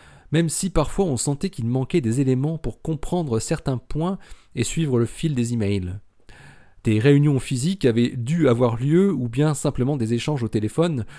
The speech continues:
sans qu'il y ait de traces écrites ou de compte rendu.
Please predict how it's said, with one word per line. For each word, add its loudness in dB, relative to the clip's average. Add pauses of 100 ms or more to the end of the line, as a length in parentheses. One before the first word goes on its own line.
(260)
sans 2 (100)
qu'il 0
y 4
ait 4
de 2
traces -2
écrites -4
ou -6
de -2
compte -6
rendu. -6